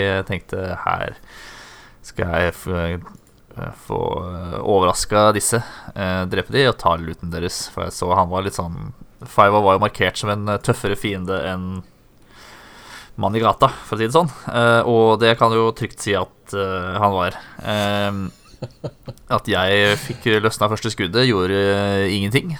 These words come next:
Den hettegenseren hans er laget av, eh, ganske voldsomt, eh, materiale. Ehm,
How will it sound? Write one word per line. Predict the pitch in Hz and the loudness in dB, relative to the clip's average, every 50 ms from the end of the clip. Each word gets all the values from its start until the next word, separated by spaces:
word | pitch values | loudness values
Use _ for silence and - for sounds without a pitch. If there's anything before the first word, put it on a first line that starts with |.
| - | -8
Den | - 98 101 101 101 101 101 | -6 -4 -4 -4 -4 -6 -4
hettegenseren | 107 113 113 101 - - 95 95 95 95 101 98 92 - 101 | -2 -2 -2 -2 -4 -4 -4 -4 -2 -2 -2 -2 0 2 2
hans | 101 101 104 107 - - | 4 4 2 0 -2 0
er | 113 101 101 | 2 2 4
laget | 101 101 95 90 95 95 - | 4 4 2 2 0 0 2
av, | 101 101 101 98 98 98 | 4 4 4 4 2 2
eh, | 98 101 101 98 101 101 98 98 101 101 101 104 - - - - - - - - - - - - 147 - - - - - - - - - | 0 0 0 2 0 0 0 -2 -4 -6 -8 -10 -12 -14 -18 -20 -20 -20 -20 -20 -20 -14 -12 -12 -12 -12 -14 -20 -20 -20 -20 -16 -10 -4
ganske | - 107 98 90 - - - 110 110 107 107 104 104 101 98 98 | 0 0 0 0 -2 0 2 4 6 6 6 4 2 0 0 0
voldsomt, | 104 104 95 90 - - - 101 98 101 90 - - - - | 0 0 0 0 -2 0 0 0 0 0 -4 -8 -10 -6 -4
eh, | 107 107 | -2 0
materiale. | 101 101 101 - - 110 104 98 95 104 127 139 - - - - - - - | 0 0 -2 0 4 6 6 6 6 6 4 2 2 -2 -12 -18 -16 -12 -10
Ehm, | - 110 113 113 110 113 113 113 113 110 110 110 110 113 110 110 | -4 -2 2 2 4 4 4 2 2 0 -2 -4 -6 -6 -8 -10